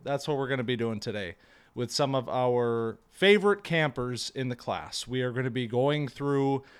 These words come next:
some of the top names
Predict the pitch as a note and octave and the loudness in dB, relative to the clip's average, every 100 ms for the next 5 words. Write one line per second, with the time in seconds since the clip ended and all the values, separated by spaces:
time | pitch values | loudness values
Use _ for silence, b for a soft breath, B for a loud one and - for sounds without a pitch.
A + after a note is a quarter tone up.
0 | B - - E3+ F3 F3+ D3+ D#3 - - | B -4 2 4 4 2 0 -6 -6 -6
1 | - F3+ A3 - G3+ G#3+ A3 A3 A3+ B3 | 4 4 4 0 -2 2 2 2 2 0
2 | B3 - | -2 -4